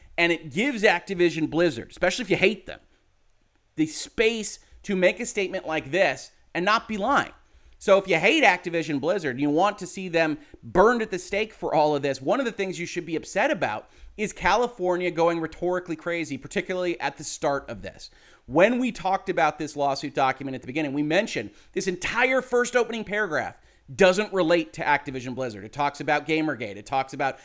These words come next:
how great California is. When you get to a couple paragraphs later where they're talking about equal pay, they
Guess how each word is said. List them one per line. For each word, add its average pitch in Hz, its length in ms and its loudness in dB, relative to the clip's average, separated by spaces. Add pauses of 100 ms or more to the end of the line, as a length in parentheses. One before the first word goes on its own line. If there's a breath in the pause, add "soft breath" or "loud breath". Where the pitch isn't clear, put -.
(120)
how 143 140 2
great 180 340 2
California 175 680 0
is. - 280 -14 (200 soft breath)
When 175 180 2
you 185 100 2
get 208 380 6
to 214 300 -6
a - 60 -10
couple 202 340 0
paragraphs 185 520 -2
later 190 180 -2
where 139 80 -4
they're 151 80 -4
talking 180 320 0
about 175 160 0
equal 170 220 -6
pay, 165 340 -2 (320 soft breath)
they 196 300 2